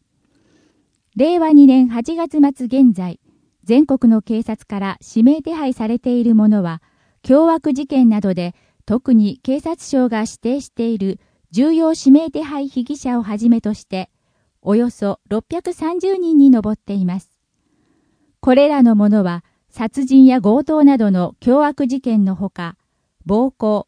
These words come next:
傷害、窃盗、詐欺、横領などの事件に関して指名手配され、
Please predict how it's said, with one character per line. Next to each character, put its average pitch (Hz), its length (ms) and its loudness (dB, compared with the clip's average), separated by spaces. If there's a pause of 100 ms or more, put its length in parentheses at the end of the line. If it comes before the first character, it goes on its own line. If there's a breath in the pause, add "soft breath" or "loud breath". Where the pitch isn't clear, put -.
(120)
傷 226 360 -4
害、 190 320 -10 (160)
窃 - 280 -10 (140)
盗、 208 300 -6 (140)
詐 254 220 -8
欺、 190 180 -8 (180)
横 240 220 0
領 302 220 -2
な 294 140 0
ど 254 120 0
の 196 240 -2
事 208 140 -10
件 285 240 4
に 226 100 4
関 208 260 -4
し - 100 -18
て 190 100 -10
指 190 180 -6
名 247 220 0
手 262 100 -6
配 240 220 -8
さ 196 180 -12
れ、 185 180 -10